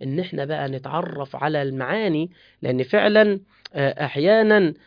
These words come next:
لا يترتب الأثر ل-، لواحد ما قالهاش بحضور قلب. يعني الإنسان لو ما قال، لو ما قالش الحاجة دي، آه، أو ما قالش الصورة دي بحضور قلب،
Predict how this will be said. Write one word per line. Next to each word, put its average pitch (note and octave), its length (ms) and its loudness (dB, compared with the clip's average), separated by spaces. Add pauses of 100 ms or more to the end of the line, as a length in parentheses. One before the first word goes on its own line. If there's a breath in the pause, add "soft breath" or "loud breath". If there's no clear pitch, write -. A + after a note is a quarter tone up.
(160 soft breath)
لا D3 260 4
يترتب E3+ 680 0
الأثر G3 540 0 (340)
ل-، C#3+ 720 -2
لواحد G3 580 0 (320)
ما D3+ 100 0
قالهاش F3 300 0
بحضور G3+ 400 -2
قلب. A3+ 380 0 (640)
يعني C3 160 -8
الإنسان C3+ 360 0
لو D3+ 140 0
ما C3+ 120 -4
قال، D3+ 280 0
لو C3+ 160 -2
ما C3 120 -4
قالش G3 240 -4
الحاجة E3 420 -2
دي، D#3+ 220 -4 (320 soft breath)
آه، C3+ 120 0
أو C#3 180 0
ما C3+ 120 -2
قالش G#3+ 200 -2
الصورة F3 340 2
دي F3 220 -2 (240 loud breath)
بحضور F3 400 2
قلب، A#3+ 300 2